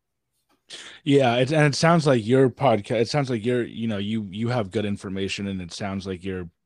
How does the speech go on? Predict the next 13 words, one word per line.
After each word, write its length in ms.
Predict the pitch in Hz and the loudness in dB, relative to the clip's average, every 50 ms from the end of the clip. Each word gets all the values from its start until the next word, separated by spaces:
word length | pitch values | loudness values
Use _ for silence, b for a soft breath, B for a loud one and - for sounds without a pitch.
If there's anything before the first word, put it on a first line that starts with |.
| _ _ - | _ _ -12
some, 280 | - - 113 107 104 - | -8 -6 -4 -4 -4 -4
you 140 | - 110 104 | -6 -6 -4
know, 120 | 92 80 | -2 -2
unbiased, 720 | 101 107 104 82 101 95 95 98 98 98 98 95 - - 104 | -2 -2 -2 -2 -4 -4 -4 -4 -4 -4 -4 -6 -6 -6 -6
and 200 | 90 87 85 B B B B B B B _ - | -6 -6 -8 B B B B B B B _ -2
so 160 | - 131 113 | 2 4 6
I, 240 | 104 110 - 90 110 | 6 6 6 4 2
I 40 | 120 | 0
should 180 | 113 - 131 - | 0 -2 -4 -4
probably 260 | 113 113 101 98 95 | -4 -6 -4 -4 -6
check 200 | - - 120 107 | -6 -8 -8 -6
out 200 | 101 92 87 - | -6 -6 -8 -8
your 560 | 101 98 110 120 120 113 107 104 98 95 - | -8 -4 -2 0 0 0 0 -2 -4 -6 -8